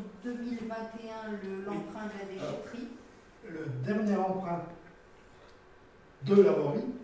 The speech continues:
Speaker 2: se termine en mai deux mille dix-neuf.
Speaker 1: Tout à fait.
Speaker 2: L'emprunt de la déchetterie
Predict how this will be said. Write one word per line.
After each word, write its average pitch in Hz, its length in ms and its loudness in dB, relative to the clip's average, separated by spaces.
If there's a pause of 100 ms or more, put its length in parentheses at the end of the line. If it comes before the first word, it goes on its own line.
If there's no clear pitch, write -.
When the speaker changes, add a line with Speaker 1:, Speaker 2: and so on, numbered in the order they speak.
(300)
Speaker 2:
se - 140 -8
termine - 480 0 (240)
en 147 120 -8
mai 190 220 2 (420)
deux 165 120 -4
mille 220 160 4 (840)
dix-neuf. 170 540 0 (140)
Speaker 1:
Tout 208 200 -4
à - 20 -2
fait. - 760 -12
Speaker 2:
L'emprunt 214 460 8
de 180 80 4
la 170 120 4
déchetterie 214 680 0